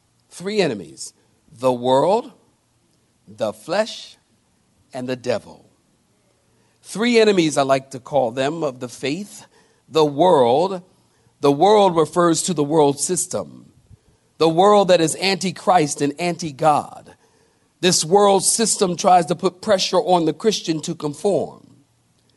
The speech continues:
And the flesh. When the Bible talks about the flesh, the Bible's talking about the fallen nature.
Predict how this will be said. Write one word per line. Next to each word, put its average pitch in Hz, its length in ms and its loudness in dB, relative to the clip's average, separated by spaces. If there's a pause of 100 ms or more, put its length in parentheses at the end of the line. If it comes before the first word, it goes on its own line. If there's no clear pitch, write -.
(420)
And 123 120 -16
the 165 60 -6
flesh. 233 540 -12 (840)
When 113 80 -10
the 131 80 -4
Bible 175 300 2
talks 175 260 0
about 160 180 0
the 156 80 -8
flesh, 185 360 -2
the 147 100 -8
Bible's 160 340 0
talking 175 320 -2
about 151 220 -2
the 151 60 -14
fallen 156 400 0
nature. 165 500 -10